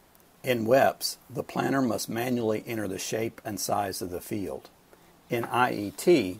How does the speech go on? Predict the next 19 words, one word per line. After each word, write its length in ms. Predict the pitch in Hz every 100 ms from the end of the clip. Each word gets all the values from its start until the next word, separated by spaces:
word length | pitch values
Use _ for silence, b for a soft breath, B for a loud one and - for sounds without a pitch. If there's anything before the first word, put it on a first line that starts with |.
| -
the 120 | 98
shape 400 | - - 120 - -
and 160 | 95
size 360 | - 110 110 107
of 40 |
the 60 | 95
field 400 | - 113 104 98
will 100 | 95
be 220 | 95 92 -
automatically 720 | 98 107 101 95 92 - 87 -
calculated 680 | 123 113 - 92 90 85
from 240 | - 92 85
the 80 | 80
spatial 560 | - 98 107 - 104
shape 460 | - - 98 87 -
of 140 | 120
the 80 | 95
selected 560 | - 87 90 - 73 -
field. 460 | - 90 62 -